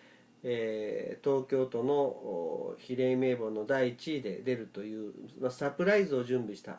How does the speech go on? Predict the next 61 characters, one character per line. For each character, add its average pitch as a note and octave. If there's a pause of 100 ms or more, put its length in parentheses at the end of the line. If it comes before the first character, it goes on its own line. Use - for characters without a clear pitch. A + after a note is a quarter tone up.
そ -
こ C4
が C4
間 A#3+
違 A3+
い -
で -
し -
た -
ね。 F3+ (840)
相 A3+
手 A#3+
に A3
も D3+
読 C3+
ま F3+
れ D3
た G#2
し、 - (840)
ま D#3
あ、 C#3+
そ E3
う -
い E3
う、 D#3+
こ D3+
う、 -
こ-、 - (640)
小 D#3+
池 E3+
百 D#3
合 D3+
子 C3
さ C#3
ん B2+
が B2+
出 E3
る D#3
か B2+
ど B2+
う A2+
か A2+
っ -
て A#2
い A#2+
う -
こ B2
と A2+
に G#2
対 G2+
し -
て、 F#2+ (560)
え G2+
ー、 -
漏 B2+
れ C#3
伝 C3+
わ C3
っ B2+
て D#3
ね、 F3